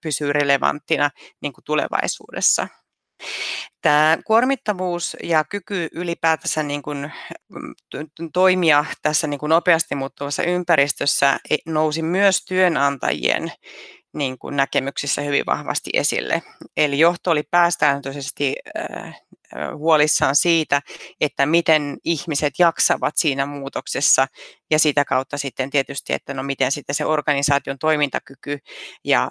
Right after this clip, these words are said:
ja, ja kyky myöskin, niin kuin, kasvaa ja kehittyä pysyy yllä. Ja liittyy vahvasti myös tämäkin siihen, että jos meillä ihan oikeasti, niin kuin, on huolta siitä, että pysyykö ihmiset rivissä, niin se,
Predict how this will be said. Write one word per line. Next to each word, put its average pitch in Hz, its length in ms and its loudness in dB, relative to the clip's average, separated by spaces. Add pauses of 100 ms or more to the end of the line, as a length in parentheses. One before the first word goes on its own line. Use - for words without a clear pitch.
ja, 135 120 2
ja 131 120 2
kyky 135 260 -8
myöskin, 135 300 -4
niin 139 100 -6
kuin, 143 80 -6
kasvaa 143 340 0
ja 151 140 2
kehittyä 220 520 0 (480)
pysyy 156 520 0
yllä. 143 300 2 (640)
Ja 135 280 4 (360)
liittyy 160 520 0
vahvasti 160 640 4
myös 151 240 0
tämäkin 143 420 2
siihen, 143 500 2
että 139 320 0 (160)
jos 151 280 0
meillä 139 220 2
ihan 160 220 2
oikeasti, 151 500 0
niin 147 180 -4
kuin, 151 200 -6 (500)
on 156 160 0
huolta 156 320 2
siitä, 151 300 0
että 151 240 0
pysyykö 151 400 -2
ihmiset 147 440 -4
rivissä, 160 580 2 (120)
niin 147 120 2
se, 156 140 0